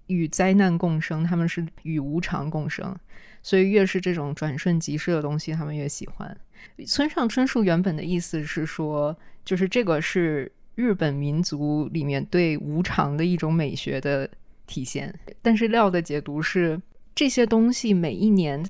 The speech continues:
都会，都会有，它其实是一个时间刻度单位，就是 digital。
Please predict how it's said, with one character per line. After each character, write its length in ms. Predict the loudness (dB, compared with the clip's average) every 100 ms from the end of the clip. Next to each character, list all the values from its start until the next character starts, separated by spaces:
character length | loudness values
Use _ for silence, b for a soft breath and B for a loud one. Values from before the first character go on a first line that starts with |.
| -2
都 160 | 0 4
会， 360 | 2 0 -6 0
都 100 | 4
会 180 | 6 4
有， 280 | 2 -2 -4
它 160 | 0 2
其 160 | 2
实 80 | 2
是 140 | 2
一 40 | 0
个 120 | 0
时 180 | -2 -4
间 220 | -4 -4
刻 220 | -2 -4
度 160 | -4 -4
单 200 | -4 -4
位， 240 | -8 -10 -16 -18
就 100 | -12
是 200 | -8 -8
digital。 560 | -6 -4 -2 -4 -8